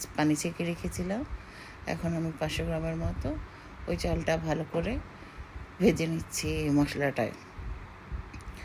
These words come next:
আমি এখানে স্বাদ মতো লবণ দিয়ে দিচ্ছি, দিয়ে তারপর, হুম, ভেজে নিচ্ছি। এখানে দেখো, আমি কোনো বাড়তি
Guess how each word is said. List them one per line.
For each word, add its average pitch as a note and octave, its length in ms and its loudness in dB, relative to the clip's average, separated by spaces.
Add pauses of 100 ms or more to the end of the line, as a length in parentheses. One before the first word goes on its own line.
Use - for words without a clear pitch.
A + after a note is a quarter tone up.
(280)
আমি E3+ 220 2
এখানে F3+ 340 0
স্বাদ E3 320 2
মতো E3 220 -2
লবণ D#3 300 -2
দিয়ে D#3+ 220 -2
দিচ্ছি, G3+ 560 -2 (640)
দিয়ে D#3 260 2
তারপর, D3 540 4 (800)
হুম, - 300 -4 (840)
ভেজে D#3+ 260 2
নিচ্ছি। D#3+ 280 0
এখানে F3 260 0
দেখো, E3 240 2
আমি E3 300 2
কোনো F3 180 0 (560)
বাড়তি D#3+ 400 0